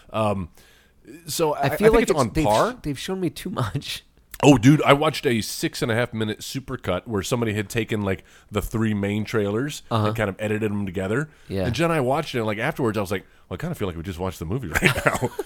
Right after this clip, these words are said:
Speaker 1: Like, it was in sequential order,
Speaker 2: Right.
Speaker 1: like, uh, the, the events that happened.
Speaker 2: So Jin as a child with her father.
Speaker 1: Yeah, yeah. But
Speaker 2: Yeah.
Speaker 1: I mean, even, you know, 'cause they'll show different shots from the same scene in all three different trailers. And
Speaker 2: Did
Speaker 1: then
Speaker 2: you
Speaker 1: when
Speaker 2: see
Speaker 1: you put
Speaker 2: the,
Speaker 1: them all together
Speaker 2: they've reversed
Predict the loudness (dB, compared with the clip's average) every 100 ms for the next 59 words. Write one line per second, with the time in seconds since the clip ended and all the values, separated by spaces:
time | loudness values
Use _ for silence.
0 | -4 2 2 4 4 4 0 -2 -4 0
1 | 0 2 0 4 4 6 4 2 4 6
2 | 6 2 -2 -2 0 0 0 -2 -2 -4
3 | -2 -4 -4 -6 0 0 2 4 4 4
4 | 2 0 2 6 8 6 4 2 2 4
5 | 6 6 4 2 6 6 6 4 4 4
6 | 6 4 4 4 2 2 2 2 2 0
7 | -2 0 0 2 0 0 -2 -4 -6 -8
8 | -8 -10 -10 -10 -2 -2 -2 -4 -2 -2
9 | -4 -4 -2 -2 -2 -4 -4 -4 -4 -6
10 | -8 -6 -4 -4 -2 2 4 4 6 8
11 | 8 6 2 2 4 6 4 2 4 6
12 | 4 2 -8